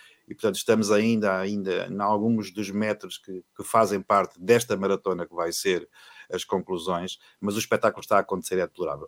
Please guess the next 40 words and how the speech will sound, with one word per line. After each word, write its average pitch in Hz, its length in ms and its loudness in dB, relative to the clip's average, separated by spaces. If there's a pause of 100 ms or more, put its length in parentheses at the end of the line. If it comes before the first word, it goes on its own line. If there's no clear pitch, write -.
É 127 100 12
um 127 80 8
atropelo 110 380 2
à 95 60 6
democracia, 90 720 -6
é 107 100 0
uma 110 160 4
violação 98 560 0
daquilo 87 300 -4
que - 100 -12
são 92 340 -2 (320)
a 104 120 4
dignidade 101 760 4
das 92 160 -2
pessoas 95 400 0
que - 120 -8
exercem 92 480 0
cargos 85 400 -2 (100)
públicos 107 460 -4 (440)
e, 127 80 2
mais 123 300 10
do 104 80 -4
que 104 220 -4
isso, 104 260 -4 (340)
é 123 140 6
cada 120 240 8
vez 110 220 6
mais 107 540 2
um 98 520 -6
buraco 113 640 6
que - 80 -6
se - 180 0
abre, 101 240 6
eu 101 40 2
diria 104 180 2
uma 101 100 0
cratera 104 520 2
que - 100 -10
se - 160 -4
abre, 90 260 -2